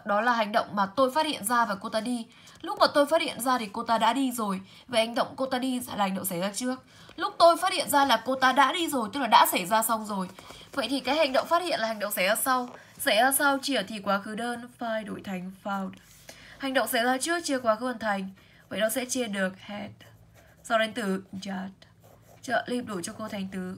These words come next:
left. Câu số năm của chúng ta có before thì câu này. Trước khi mà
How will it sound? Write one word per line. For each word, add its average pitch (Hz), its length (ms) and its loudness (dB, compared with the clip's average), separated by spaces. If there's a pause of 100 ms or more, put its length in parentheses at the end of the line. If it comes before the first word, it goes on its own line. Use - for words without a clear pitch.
left. 196 220 -10 (920)
Câu 302 260 0
số 240 180 0
năm 254 160 -2
của 220 100 -6
chúng 208 200 -8
ta 240 200 -2
có 226 180 0
before 240 580 -6
thì 220 80 -10
câu 214 160 -8
này. 180 220 -4 (600)
Trước 392 260 -4
khi 339 260 0
mà 247 200 2